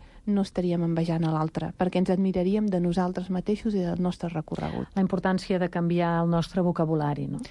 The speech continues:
Speaker 1: I
Speaker 2: Per
Speaker 1: tant.
Speaker 2: poder construir.
Speaker 1: Doncs sí.
Speaker 2: Davant la consciència de que el món emocional ens pot fer emmalaltir, no? Que té una traducció al físic, com, com estàvem comentant, què ens recomanaria davant l'experiència que vostè té a la consulta, no? Com podem cuidar el nostre món,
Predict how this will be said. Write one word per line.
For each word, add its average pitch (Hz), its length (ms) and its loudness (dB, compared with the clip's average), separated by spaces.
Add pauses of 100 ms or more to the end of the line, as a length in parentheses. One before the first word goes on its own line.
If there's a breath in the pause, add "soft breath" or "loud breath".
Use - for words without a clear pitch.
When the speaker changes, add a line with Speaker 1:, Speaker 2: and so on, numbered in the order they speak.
(140 loud breath)
Speaker 1:
I 202 100 0
Speaker 2:
Per 185 120 0
Speaker 1:
tant. - 100 -2
Speaker 2:
poder 175 200 2
construir. 175 600 -4 (260)
Speaker 1:
Doncs 180 300 -2
sí. - 140 -10 (1040 loud breath)
Speaker 2:
Davant 208 380 2
la 208 100 2
consciència 240 640 0
de 269 100 2
que - 120 -2
el 180 120 2
món 190 220 4
emocional 180 480 0
ens 175 160 0
pot 165 320 0
fer - 180 -4
emmalaltir, 151 600 2
no? 190 280 0
Que 175 140 -2
té 165 240 2
una 156 220 0
traducció 151 420 -4
al 151 60 0
físic, 170 320 0
com, 147 280 -2
com 151 200 -6
estàvem 156 500 0
comentant, 160 640 0 (720 loud breath)
què - 100 4
ens 294 80 4
recomanaria 196 600 2
davant 147 220 0
l'experiència 156 600 0
que 170 100 -2
vostè 156 260 -2
té 160 80 -2
a 156 40 2
la 156 80 0
consulta, 151 640 -2
no? 185 120 2
Com 269 200 0
podem 208 360 0
cuidar 156 420 0
el 143 80 0
nostre 151 340 -2
món, 139 380 2